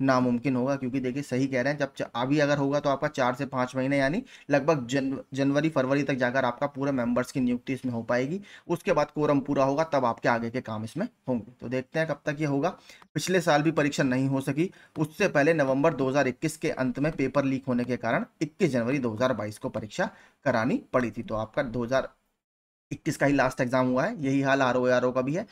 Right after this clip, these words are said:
आरओ आरओ का लेकिन एटलीस्ट आयोग ने नोटिस जारी कर दिया है कि वो राज्य कृषि सेवा परीक्षा और आपका सहायक समीक्षा अधिकारी और एपीएस वाली जो परीक्षा है, वो शायद अभी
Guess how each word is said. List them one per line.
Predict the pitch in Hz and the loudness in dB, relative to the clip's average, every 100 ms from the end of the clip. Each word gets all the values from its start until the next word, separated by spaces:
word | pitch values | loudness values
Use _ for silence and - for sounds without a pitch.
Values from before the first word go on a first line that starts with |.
| - 127 | -4 2
आरओ | 143 160 | 4 6
आरओ | 151 151 | 4 4
का | 156 | 0
लेकिन | 147 151 | 0 -2
एटलीस्ट | 139 151 156 | -2 -2 0
आयोग | 123 127 139 | 2 2 2
ने | |
नोटिस | 131 123 139 | -2 -2 0
जारी | 127 127 | 2 0
कर | 131 123 | 0 -2
दिया | 127 135 | -2 -4
है | |
कि | 139 160 | -4 -4
वो | 185 - _ _ _ _ _ | -4 -6 _ _ _ _ _
राज्य | 131 123 147 | 0 0 -2
कृषि | 143 160 | -2 -2
सेवा | 143 147 147 | -2 0 2
परीक्षा | 151 147 - 208 - - - | 0 -2 -4 -4 -8 -16 0
और | 123 123 | 2 4
आपका | 123 - 233 | 2 -2 -8
सहायक | - _ _ _ _ - 143 143 | -10 _ _ _ _ -2 0 0
समीक्षा | 151 143 139 | 0 0 2
अधिकारी | 147 147 151 165 | 2 4 2 2
और | 214 - _ _ - | 0 -2 _ _ -4
एपीएस | 156 156 151 | -2 0 0
वाली | 139 135 | 0 0
जो | 135 | 0
परीक्षा | 127 123 - 156 | -2 -4 -4 -4
है, | 165 | -4
वो | 143 165 - | -2 -2 -2
शायद | 135 123 120 | -2 0 0
अभी | 143 | -2